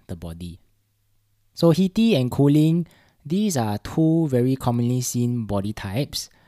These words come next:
but these are two out of many, many, many body types that can actually be present, lah, right? You have other body types, like maybe you have energy stagnation, or you have, uh, energy deficiency,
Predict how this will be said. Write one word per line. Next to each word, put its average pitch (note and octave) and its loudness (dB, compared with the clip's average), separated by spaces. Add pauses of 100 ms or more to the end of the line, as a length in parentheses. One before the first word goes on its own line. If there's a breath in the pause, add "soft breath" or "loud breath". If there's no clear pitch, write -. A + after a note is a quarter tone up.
(260 soft breath)
but G#2+ -8
these D#3+ 0
are A2+ -2
two F3 0
out C3+ -2
of G2+ -6
many, C3+ 2
many, D#3+ 4
many D3 2
body A#2+ 0
types A2+ -8
that - -14
can F2 -12
actually G2+ -10
be F#2 -10
present, G2+ -4
lah, F#2+ -6 (260 soft breath)
right? A2 -8
You G#2 -8
have G2+ -8
other A2+ -4
body A2 -4
types, - -10
like F#2 -10
maybe G2 -8
you G#2 -4
have F2+ -10
energy A#2 -4
stagnation, A2+ -4
or G2 -8
you F#2+ -8
have, F2+ -10
uh, B1+ -14
energy G#2+ -6
deficiency, A#2 -4